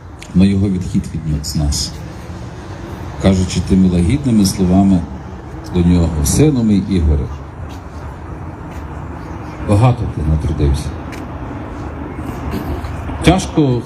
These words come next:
Христа ти ніс в своєму житті. Увійди в радість Господа Бога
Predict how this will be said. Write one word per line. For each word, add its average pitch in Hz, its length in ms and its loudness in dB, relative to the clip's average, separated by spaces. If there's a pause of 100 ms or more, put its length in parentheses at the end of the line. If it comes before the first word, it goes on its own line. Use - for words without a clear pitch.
Христа 107 560 0
ти 85 80 -2
ніс 85 260 2
в - 100 -6
своєму 78 260 0
житті. 71 400 -2 (3000)
Увійди 110 560 4 (580)
в 87 80 4
радість 90 400 2
Господа 76 480 -2
Бога 73 140 2